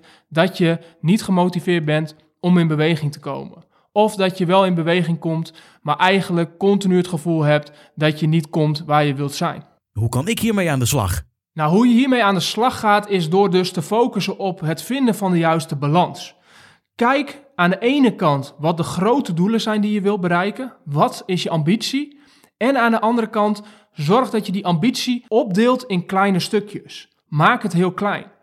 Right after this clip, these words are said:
Speaker 1: Maak er concrete doelen van. Zodat je iets wat groot is, kleiner maakt en daarmee jezelf dus helpt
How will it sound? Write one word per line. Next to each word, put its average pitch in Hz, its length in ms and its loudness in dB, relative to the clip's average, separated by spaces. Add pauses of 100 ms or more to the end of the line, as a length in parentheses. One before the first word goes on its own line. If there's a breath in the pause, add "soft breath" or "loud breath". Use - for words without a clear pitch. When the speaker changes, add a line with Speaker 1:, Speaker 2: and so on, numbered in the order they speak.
(160)
Speaker 1:
Maak 190 240 0
er 208 100 -4
concrete 208 600 0
doelen 196 280 4
van. 151 280 -12 (360 soft breath)
Zodat 220 380 -2
je 226 80 -10
iets 233 180 -4
wat 233 160 -8
groot 233 340 0
is, 254 240 -8 (500 soft breath)
kleiner 233 480 4
maakt 240 440 -2 (380)
en 156 160 -2
daarmee 220 440 2
jezelf 190 400 0
dus 160 180 -2
helpt 143 540 -4